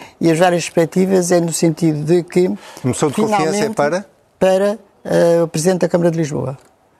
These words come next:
Speaker 2: Carlos
Speaker 1: Pelo
Speaker 2: Moedas.
Speaker 1: Carlos Moedas. Pelo, eh, facto de ter conseguido, numa negociação difícil, complexa e, eh, duradoura, que já demorava aqui há uns tempos, eh, que finalmente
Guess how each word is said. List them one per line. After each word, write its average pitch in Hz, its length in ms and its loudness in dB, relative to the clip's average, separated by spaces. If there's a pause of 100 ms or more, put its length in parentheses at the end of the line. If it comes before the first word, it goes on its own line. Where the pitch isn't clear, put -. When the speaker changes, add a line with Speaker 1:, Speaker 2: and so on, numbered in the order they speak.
(240)
Speaker 2:
Carlos 139 180 -2
Speaker 1:
Pelo 101 200 -2
Speaker 2:
Moedas. - 300 -12
Speaker 1:
Carlos 151 200 -4
Moedas. 139 500 -8 (240)
Pelo, 202 480 2 (340)
eh, 170 220 -2
facto 165 440 -4
de - 60 -20
ter 214 180 0
conseguido, 175 560 -2
numa 180 280 2
negociação 170 760 -2
difícil, 160 640 -2 (200)
complexa 165 720 0 (200)
e, 196 300 2 (400)
eh, 151 500 0
duradoura, 151 720 0 (140)
que 156 80 -8
já 143 100 2
demorava 139 480 0
aqui 139 220 -4
há 139 60 2
uns 135 140 -2
tempos, 151 460 -2 (420)
eh, 165 300 0
que - 140 -12
finalmente 151 800 0